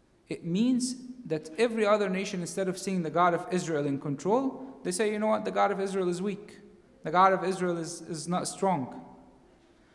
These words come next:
But we will see in the book of Daniel that our Lord has used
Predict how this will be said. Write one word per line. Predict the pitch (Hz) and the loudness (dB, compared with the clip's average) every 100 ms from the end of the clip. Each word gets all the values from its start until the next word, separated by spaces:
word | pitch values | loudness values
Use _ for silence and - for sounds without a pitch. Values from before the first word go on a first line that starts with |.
| - - | -20 -4
But | 170 165 | 0 4
we | 185 | 6
will | 190 185 | 6 4
see | - 294 311 | 2 0 0
in | 311 | 2
the | 214 | 2
book | 202 240 247 | 2 0 -2
of | 190 175 | -4 0
Daniel | 214 254 247 254 254 - 170 | 2 4 4 4 0 -4 0
that | 170 160 - | 0 0 0
our | 185 190 180 | 4 6 6
Lord | 180 233 233 160 123 - - - | 4 4 4 4 2 -4 -12 -6
has | 175 160 - | -2 -2 -2
used | 170 208 247 202 135 - - | -2 2 2 0 -2 -6 -12